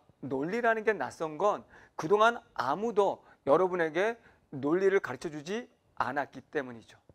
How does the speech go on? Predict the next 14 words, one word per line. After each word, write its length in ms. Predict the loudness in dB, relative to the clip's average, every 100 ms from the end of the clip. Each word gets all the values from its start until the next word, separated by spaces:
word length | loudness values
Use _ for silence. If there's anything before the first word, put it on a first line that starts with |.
| _ _ _ _ _ _ _ _ _
말로만 760 | 0 2 0 4 4 4 -2
논리라고 380 | -4 2 2 2
말을 220 | 0 0
하고 160 | -2 -6
있지만 520 | -10 -8 -2 0 0 -6 -20 -14
논리를 360 | 0 2 2 0
거의 400 | 0 2 4 2
모르는 360 | 0 2 4 2
상태에서 640 | -2 -2 -2 2 2 0 -6 -20 _
그냥 460 | -4 2 4 2 -4 -20 _
논리라고만 680 | -8 -4 0 4 4 2 -4
외치고 540 | -6 -14 -18 -12 -10 -6
있는 220 | -6 -6
겁니다. 360 | -10 -14 -18